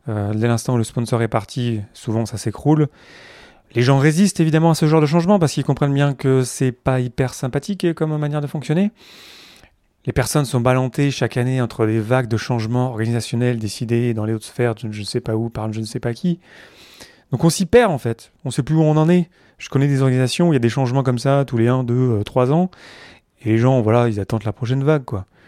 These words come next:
Donc ils ont bien compris qu'ils étaient pas considérés, ils ont bien compris que on leur demandait pas leur avis, ils ont bien compris que de toute façon,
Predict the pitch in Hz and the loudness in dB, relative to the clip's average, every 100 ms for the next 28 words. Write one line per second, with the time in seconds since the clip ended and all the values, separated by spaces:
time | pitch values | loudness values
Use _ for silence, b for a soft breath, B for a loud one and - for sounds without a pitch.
0 | b b b - 110 107 107 110 113 - | b b b -12 -8 -6 -4 -2 -4 -4
1 | 120 117 104 101 117 - 113 107 107 127 | -4 -4 -10 -8 -8 -8 -8 -4 -2 -2
2 | 120 104 107 104 113 110 - 101 98 b | -2 -6 -8 -6 -6 -6 -8 -10 -10 b
3 | b b _ 113 98 98 98 98 151 127 | b b _ -10 -8 -6 -6 0 2 2
4 | 117 123 143 113 104 107 113 110 117 107 | 0 0 -4 -6 -6 -6 -8 -6 -6 -6
5 | - 107 - 120 | -8 -8 -4 -4